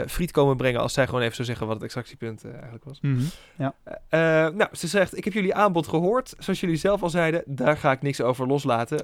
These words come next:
Speaker 1: Wordt voor jullie lekker iedere week kijken. Jullie zijn wel altijd welkom om een frietje naar de Hunters te brengen. Eh, maar we hebben toch een lichte voorkeur voor Chinees."
Speaker 2: <laughs>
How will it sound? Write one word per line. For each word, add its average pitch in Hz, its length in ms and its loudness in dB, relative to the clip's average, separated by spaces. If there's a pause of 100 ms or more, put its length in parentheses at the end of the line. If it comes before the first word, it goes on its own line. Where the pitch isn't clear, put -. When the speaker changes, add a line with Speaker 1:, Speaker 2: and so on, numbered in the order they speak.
Speaker 1:
Wordt 135 160 -4
voor 135 100 -2
jullie 131 160 4
lekker 131 240 2
iedere 117 240 -4
week 113 160 -4
kijken. 143 420 -4 (300)
Jullie 143 160 2
zijn 117 180 2
wel 180 240 6
altijd 180 280 4
welkom 151 400 4
om 147 140 0
een 143 60 4
frietje 156 380 -2
naar 131 100 2
de 120 80 0
Hunters 135 320 -4
te 139 100 -2
brengen. 127 360 -2 (300)
Eh, 120 140 0
maar 127 140 0
we 131 60 0
hebben 131 180 -2
toch 147 120 -4
een 131 100 -4
lichte 131 220 -4
voorkeur 110 360 -2
voor 101 200 -8
Chinees." - 540 -6 (600)
Speaker 2:
<laughs> - 100 -10